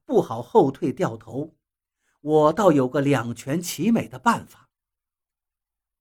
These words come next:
大汉冷笑道：“是吗？我倒要看看你怎么个两全其美法。”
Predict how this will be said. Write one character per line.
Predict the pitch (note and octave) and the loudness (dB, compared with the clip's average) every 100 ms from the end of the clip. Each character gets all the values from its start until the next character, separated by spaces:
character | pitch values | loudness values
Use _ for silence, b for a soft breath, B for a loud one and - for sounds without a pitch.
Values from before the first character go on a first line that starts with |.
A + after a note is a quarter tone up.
| _ _ _ - | _ _ _ 4
大 | F#3 D3 | 6 6
汉 | - C#3+ | 2 -4
冷 | B2 A2 - | -4 -10 -4
笑 | F#3 C3+ | 0 0
道 | - _ _ _ _ _ _ _ _ _ _ | -4 _ _ _ _ _ _ _ _ _ _
：“是 | - - A#3+ | -12 0 4
吗？ | B3 B3+ - _ _ _ _ _ _ _ _ | 4 4 0 _ _ _ _ _ _ _ _
我 | D3 E3+ | 4 4
倒 | E3+ F3 | 8 8
要 | E3 D#3 | 8 4
看 | - E3+ C3+ | 4 4 4
看 | B2 C3 - _ _ b b | -4 -8 -8 _ _ b b
你 | A3 | 4
怎 | A#3 - D#3+ C3+ | 4 6 4 4
么 | A#3+ | 2
个 | E3 | 4
两 | C#3 D3 D#3 C#3+ D#3 | 4 4 2 2 -4
全 | - D#3+ | -2 -2
其 | D#3+ - D3+ | -2 -4 -4
美 | C#3 C#3+ | -2 -2
法。” | A2 F#2 | -4 -8